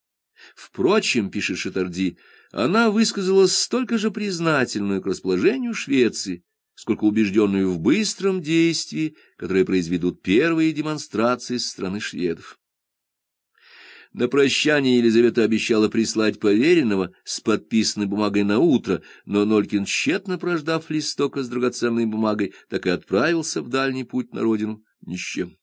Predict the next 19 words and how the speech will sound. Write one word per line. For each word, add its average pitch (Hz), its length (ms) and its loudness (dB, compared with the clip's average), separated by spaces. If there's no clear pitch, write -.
Между 113 340 2
тем, 101 340 0
ни 113 320 -2
он, 113 440 2
ни 87 140 -6
его 92 220 4
друг 135 320 0
Шатарди 147 560 -2
ни 117 200 -2
тогда, 139 540 -2
ни 117 220 0
потом 127 580 0
не 110 140 2
обратили 139 800 0
должного 101 640 0
внимания 107 520 0
на 107 140 0
слова 107 500 0
Елизаветы, 90 800 0